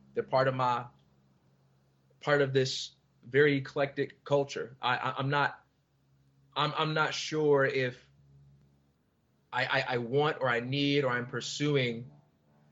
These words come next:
um, a, a community where, you know, everybody kinda thinks this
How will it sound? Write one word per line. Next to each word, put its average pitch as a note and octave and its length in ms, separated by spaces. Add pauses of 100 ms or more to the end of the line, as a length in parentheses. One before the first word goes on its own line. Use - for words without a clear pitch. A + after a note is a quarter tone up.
(160)
um, A2+ 540 (840)
a, C3 140
a C3 80
community B2+ 760 (640)
where, B2+ 320
you A#2+ 120
know, A2+ 160
everybody B2 420
kinda A#2 400
thinks A#2+ 280
this B2 440